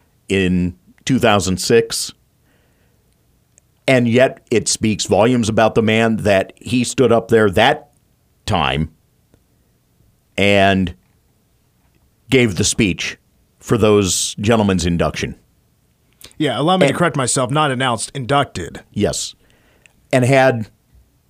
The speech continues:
Speaker 1: and had no ill will, at least in his heart, that any of us knew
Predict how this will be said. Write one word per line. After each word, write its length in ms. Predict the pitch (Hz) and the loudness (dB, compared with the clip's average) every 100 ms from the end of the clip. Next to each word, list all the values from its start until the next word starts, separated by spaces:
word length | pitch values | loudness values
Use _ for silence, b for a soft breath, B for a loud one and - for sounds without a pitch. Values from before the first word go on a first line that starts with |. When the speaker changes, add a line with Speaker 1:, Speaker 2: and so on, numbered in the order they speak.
| _ _ - | _ _ -4
Speaker 1:
and 140 | 117 | 0
had 240 | 131 135 123 | 2 2 2
no 380 | 127 120 117 - | 2 2 2 0
ill 220 | 143 135 | 2 2
will, 300 | 107 127 120 | 2 2 2
at 100 | 101 | 0
least 440 | 107 120 113 - - _ _ _ - | 0 0 -2 -6 -14 _ _ _ -4
in 160 | 127 | 0
his 140 | 113 101 | 2 2
heart, 200 | 123 113 | 2 2
that 140 | 98 | 2
any 260 | 113 120 113 | 2 2 2
of 100 | 104 | 2
us 200 | 104 - | 0 0
knew 240 | 87 69 | -4 -4